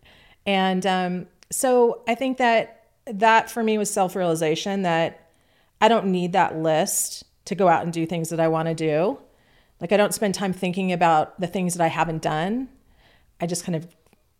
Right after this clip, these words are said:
do it and, and not, not live that off of a list. So I thought that was interesting, <laughs> a new re-, realization of myself.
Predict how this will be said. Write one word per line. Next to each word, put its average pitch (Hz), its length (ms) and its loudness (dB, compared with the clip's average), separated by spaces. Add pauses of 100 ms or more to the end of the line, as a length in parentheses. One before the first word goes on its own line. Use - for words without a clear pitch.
(160)
do 175 220 -2
it - 280 -10 (340)
and, 170 600 -2
and 170 200 -2
not, 165 420 -2 (140)
not 185 320 -4 (460)
live 180 440 -2
that 160 200 2
off 151 180 -4
of 139 120 -6
a 123 80 -4
list. - 540 -8 (500)
So 170 460 0 (480)
I 214 60 2
thought 240 140 8
that 226 120 6
was 185 140 0
interesting, 170 520 -2 (100)
<laughs> - 120 -20
a 220 300 -2
new 214 240 6
re-, 196 180 4
realization 190 640 4
of 165 100 -2
myself. 151 540 -2